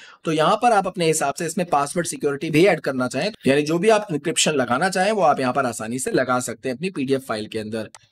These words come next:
इसके अलावा आप यहाँ पर देख सकते हैं आपको no issues का एक ऑप्शन दिखाई दे जाता है जिसमें आपकी डिफॉल्ट सेटिंग सेट रहती है। तो आपको by default इसी ऑप्शन को रखते हुए यहाँ पर ओके वाले बटन पे क्लिक कर देना है।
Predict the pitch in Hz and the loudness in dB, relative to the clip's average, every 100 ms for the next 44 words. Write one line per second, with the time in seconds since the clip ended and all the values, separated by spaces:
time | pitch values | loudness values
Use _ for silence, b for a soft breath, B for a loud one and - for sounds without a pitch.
0 | 135 151 208 196 185 180 170 160 160 160 | -2 2 2 4 4 4 0 0 -2 -4
1 | 147 156 143 165 143 151 147 143 139 - | -8 -6 -6 -4 2 2 2 -2 -6 -6
2 | 127 123 120 - 110 107 139 175 170 165 | -6 -6 -8 -8 -8 -6 -4 -2 0 0
3 | 175 214 190 - 139 - 147 131 147 160 | 0 -2 -2 -4 -6 -6 -6 -4 -2 -2
4 | 175 175 170 165 156 175 160 170 190 - | -4 -4 -4 -4 -4 -4 -4 -2 -4 -6
5 | B B B - 240 214 175 147 147 175 | B B B 4 4 6 4 4 0 0
6 | 175 165 202 170 - 151 139 123 - 156 | -2 -4 -2 -2 -2 -4 -4 -4 -2 2
7 | 180 131 160 - - 135 123 123 113 117 | 2 0 -4 -6 -4 -2 -2 -4 -6 -8
8 | 117 180 131 - 113 120 117 117 107 | -8 -6 -8 -8 -6 -4 -4 -6 -8